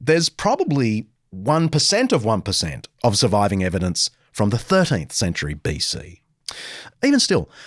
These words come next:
there are three or four highly relevant pieces of evidence that at least lead some pretty sensible scholars to the conclusion that the Israelites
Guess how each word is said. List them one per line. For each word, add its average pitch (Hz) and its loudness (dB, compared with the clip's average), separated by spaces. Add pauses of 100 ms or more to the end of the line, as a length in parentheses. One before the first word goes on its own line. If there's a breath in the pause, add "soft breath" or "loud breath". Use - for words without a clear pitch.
(120)
there 175 4
are 294 2
three 226 -2
or 185 2
four 135 0
highly 220 0
relevant 110 0
pieces 127 0
of 90 -2
evidence 107 -2 (380 loud breath)
that 156 4
at 147 0
least 285 2
lead 165 0
some 156 0
pretty 302 -2
sensible 117 0
scholars 90 -4
to 160 0
the 170 0
conclusion 143 0 (300 loud breath)
that 131 -2
the 143 -2
Israelites 190 0